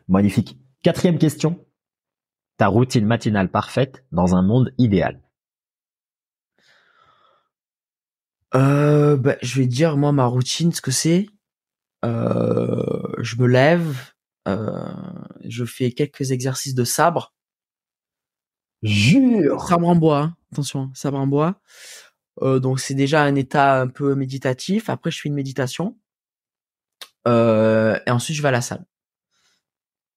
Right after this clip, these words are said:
Speaker 2: Bon déjeuner, je vais à la salle. Et attention, j'équilibre. Euh, parfois, ça m'arrive de peut-être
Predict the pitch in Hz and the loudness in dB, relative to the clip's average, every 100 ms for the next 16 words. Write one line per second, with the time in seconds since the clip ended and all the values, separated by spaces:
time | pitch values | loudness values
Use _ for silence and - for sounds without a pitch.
0 | _ - 123 151 156 143 147 165 185 147 | _ -6 0 2 2 2 4 4 2 0
1 | 120 120 - _ _ _ _ _ _ _ | -4 -6 -12 _ _ _ _ _ _ _
2 | - 147 143 151 - 165 180 185 - 135 | 0 2 2 -2 0 2 2 0 -4 -6
3 | 139 143 139 170 160 - - 127 120 123 | -4 -4 0 0 0 -6 -4 0 2 2
4 | 120 120 110 127 127 156 - 135 123 135 | 2 0 0 -2 0 -2 0 0 2 0
5 | 135 123 127 131 127 | 0 -2 -2 -4 -6